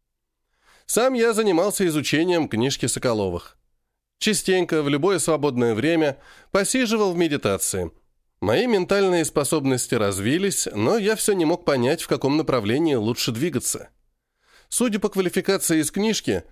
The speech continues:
телепаты делились на пять больших категорий. Манипулятор, конструктор, иллюзионист, устранитель, провидец. Манипуляторы – самые распространённые. Они обладают силой незаметно оказывать глубокое влияние на чужой разум,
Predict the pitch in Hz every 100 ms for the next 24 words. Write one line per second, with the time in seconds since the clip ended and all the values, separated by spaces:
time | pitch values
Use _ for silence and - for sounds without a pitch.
0 | _ _ - 175 185 269 262 170 180 220
1 | 226 202 - 330 170 - 175 214 147 143
2 | 131 160 - 139 139 104 95 82 - -
3 | _ _ _ - 208 247 233 202 160 143
4 | 147 139 139 123 - 135 131 143 135 147
5 | 139 117 120 107 120 147 - - 147 -
6 | 120 110 123 143 139 117 123 127 127 95
7 | 80 - - _ _ _ _ _ _ _
8 | _ 113 147 131 127 123 160 226 247 170
9 | - 170 220 233 240 180 190 - 180 -
10 | 175 123 95 87 82 80 - _ _ _
11 | _ 98 143 240 180 170 180 185 139 -
12 | 202 185 160 180 180 180 151 - 110 110
13 | 131 110 98 104 98 131 151 123 - 104
14 | 101 120 135 151 139 127 120 - 107 101
15 | 92 120 175 139 107